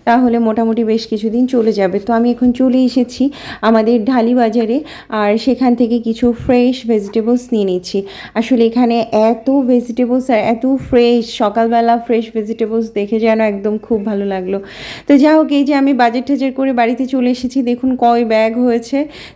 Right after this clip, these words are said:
তো এইগুলো সবই কিন্তু সবজি, মোটামুটি অনেক সবজি কিনেছি। আর এখানে আছে কিছু গ্রোসারি, গ্রোসারি মিন্স স্ন্যাক্স আইটেম, বিস্কুট আর আ-, আলাদা কিছু জিনিসপত্র।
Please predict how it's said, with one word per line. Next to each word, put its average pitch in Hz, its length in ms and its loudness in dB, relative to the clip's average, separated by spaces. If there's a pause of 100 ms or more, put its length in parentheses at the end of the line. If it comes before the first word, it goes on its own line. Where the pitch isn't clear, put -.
তো 269 60 -2
এইগুলো 247 480 2
সবই 247 340 0
কিন্তু 254 240 0
সবজি, 247 540 -2 (280)
মোটামুটি 240 320 2
অনেক 233 320 2
সবজি 247 340 0
কিনেছি। 240 580 0
আর 208 340 0
এখানে 233 340 0
আছে 226 260 -2
কিছু 226 240 -2
গ্রোসারি, 208 540 0
গ্রোসারি 208 400 0
মিন্স 247 340 2
স্ন্যাক্স 202 460 -4
আইটেম, 214 540 -2
বিস্কুট 208 600 -2
আর 202 240 2
আ-, 190 240 0
আলাদা 196 340 -2
কিছু 202 300 -6
জিনিসপত্র। 196 680 -4